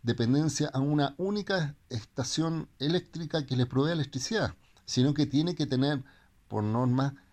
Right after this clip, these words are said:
una segunda, eh, subestación o segundo sistema, de tal forma de que si se cae el servicio eléctrico,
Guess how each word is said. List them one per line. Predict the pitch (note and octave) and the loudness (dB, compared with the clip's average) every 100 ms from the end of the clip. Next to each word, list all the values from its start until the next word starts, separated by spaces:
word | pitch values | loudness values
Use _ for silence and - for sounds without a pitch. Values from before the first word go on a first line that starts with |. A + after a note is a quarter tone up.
| _ - | _ -4
una | A#2+ A#2+ A2+ | 0 2 0
segunda, | - G2+ F#2 B2+ D#3 D3 C#3+ - | 0 -2 0 2 2 0 -2 -2
eh, | A2 F2+ | -4 -4
subestación | - G#2+ - - - F3 F3 D3+ - - _ | -2 -2 -4 -4 2 2 2 -2 -10 -20 _
o | - G#2 | -6 -4
segundo | - G#2 A2 C#3+ C3+ | -2 -2 0 2 2
sistema, | B2 - - D3+ D#3 D3+ | 0 -4 -4 -2 0 0
de | A#2+ | 0
tal | A#2+ B2 | -2 -4
forma | - C3+ B2 | -2 -2 0
de | A2 | -2
que | F#2+ | -6
si | - | -6
se | G2 G#2 F2+ | -6 -8 -6
cae | B2+ C#3+ D#3+ | -2 0 0
el | C3 | -2
servicio | - G#2 C3+ C3+ B2+ | -2 -2 -2 0 0
eléctrico, | C3+ C#3+ - C#3+ D3+ | 0 -2 -4 -2 -2